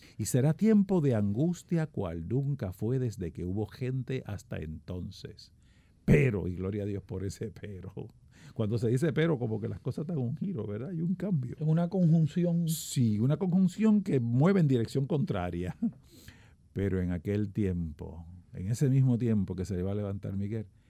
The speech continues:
Speaker 1: y que va a haber una angustia, será libertado tu pueblo. Todos los que se hallen escritos. ¿En, en qué libro, Pastor Roberto?
Speaker 2: En el libro de la vida.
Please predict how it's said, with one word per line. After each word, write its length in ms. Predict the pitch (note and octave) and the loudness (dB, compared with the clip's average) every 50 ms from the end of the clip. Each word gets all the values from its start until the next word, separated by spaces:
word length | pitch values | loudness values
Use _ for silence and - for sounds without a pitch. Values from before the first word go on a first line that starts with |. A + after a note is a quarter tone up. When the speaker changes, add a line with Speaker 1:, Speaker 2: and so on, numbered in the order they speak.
| _ _ - | _ _ -16
Speaker 1:
y 80 | - | -14
que 160 | - - E2+ E2 | -10 -6 -4 -2
va 60 | F2+ | 0
a 40 | G2 | 0
haber 160 | G2+ G2 G2+ | 0 0 0
una 280 | G2 G2+ - - - | 0 -2 -2 -4 -4
angustia, 560 | F#2 G2 G2+ B2 B2+ A2 - - F2 F2 - - - - - _ | -2 0 0 0 0 0 -2 -8 -8 -8 -10 -14 -20 -20 -20 _
será 380 | - - - D#2+ D#2+ E2+ E2+ F2 | -14 -8 -6 -6 -4 -4 -4 -2
libertado 680 | F#2+ G2+ F#2+ F#2 F2 E2 D2+ - - F2 F2+ F2+ F2 | -2 -2 -2 -2 -4 -4 -8 -8 -8 -8 -6 -6 -8
tu 180 | E2 - F2 E2 | -8 -8 -10 -10
pueblo. 480 | - - - D2+ - - E2+ E2+ E2 - - - - - _ _ - | -10 -10 -12 -12 -12 -14 -14 -14 -16 -18 -20 -20 -20 -20 _ _ 6
Todos 500 | A#3+ B3 B3 A#3+ A3+ A3 G3+ G3 F3+ F3 | 6 8 8 8 8 8 8 8 10 10
los 160 | E3+ E3 - | 8 8 6
que 160 | - C3+ C3 | 2 -2 -2
se 160 | - - A2 | -2 -2 -2
hallen 240 | A2 A#2 A#2 A2 G#2+ | -2 -2 -2 -2 -2
escritos. 840 | G#2 F2+ - - F#2 F2+ E2 E2 - - D#2 D2+ - - - - _ _ - - | -4 -4 -6 -8 -8 -8 -8 -8 -10 -14 -16 -16 -18 -20 -20 -20 _ _ -20 -20
¿En, 120 | - - - - - _ - | -20 -18 -18 -20 -20 _ -10
en 100 | - F#2+ | -10 -6
qué 140 | - - C3+ | -2 -2 -2
libro, 260 | B2+ A#2 G2+ F2 D#2 | 0 0 -2 -4 -6
Pastor 380 | C#2 - - _ - - - - | -10 -14 -18 _ -20 -18 -18 -16
Roberto? 260 | - D#2+ - - - | -16 -16 -14 -8 -4
Speaker 2:
En 100 | C#3 C3 | -2 -2
el 180 | A2+ B2 C3 B2+ | 0 2 4 4
libro 360 | C3+ D#3 D#3+ D3+ C#3+ C#3 C3+ C3 | 6 6 6 4 2 0 0 -2
de 120 | B2+ B2+ | -2 -4
la 120 | A#2 A#2 | -6 -8
vida. 260 | A#2 A#2+ A2+ A#2 - | -10 -10 -12 -14 -16